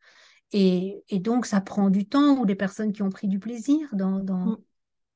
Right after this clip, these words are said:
Speaker 1: et qui se culpabilisent, et donc elles ont honte. Donc ça, ça prend du temps à, à, à dire à un thérapeute. Il faut vraiment de, de la confiance.
Speaker 2: Mm. Ça me... Là, c'est un peu ma curiosité personnelle. Est-ce que, est-ce que vous avez déjà eu des, les agresseurs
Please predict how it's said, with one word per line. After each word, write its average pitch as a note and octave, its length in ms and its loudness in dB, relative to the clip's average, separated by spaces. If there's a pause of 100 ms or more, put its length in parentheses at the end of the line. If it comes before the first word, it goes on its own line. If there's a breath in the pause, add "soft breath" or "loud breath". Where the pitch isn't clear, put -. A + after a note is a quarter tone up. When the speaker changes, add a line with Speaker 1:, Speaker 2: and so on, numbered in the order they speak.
(100)
Speaker 1:
et G3 60 -10
qui G3 120 -2
se G#3+ 100 -6
culpabilisent, G#3 760 0
et G3 60 -2
donc F#3 200 -4
elles F#3 180 -6
ont G3 180 -4
honte. C4+ 220 2
Donc G3 160 -2
ça, G3+ 160 -6
ça F#3+ 160 -6
prend F#3 260 -2
du G3 160 0
temps C4 380 -4 (720)
à, F3 480 -4
à, - 0 - (180)
à G3+ 80 0
dire G3 320 -2
à F#3 40 2
un F3+ 80 0
thérapeute. F#3+ 560 -4
Il F#3+ 60 -2
faut F#3 120 -6
vraiment F#3+ 380 0
de, F#3 260 -4 (480)
de G#3+ 80 -4
la F#3 140 0
confiance. A3+ 840 -4 (920)
Speaker 2:
Mm. G3 140 -2 (960)
Ça F#3+ 80 2
me... E3+ 480 -4 (120)
Là, F#3 80 0
c'est F#3+ 140 -2
un D#3+ 40 0
peu E3+ 140 -6
ma F3 100 0
curiosité F3+ 440 -4
personnelle. G#3+ 360 -2
Est-ce F3+ 160 -4
que, A#3+ 280 0
est-ce - 600 -20
que - 60 -6
vous G3+ 120 -2
avez E3+ 140 2
déjà F3 240 0
eu A3+ 80 2
des, E3+ 280 2
les E3 320 0
agresseurs G3 760 -4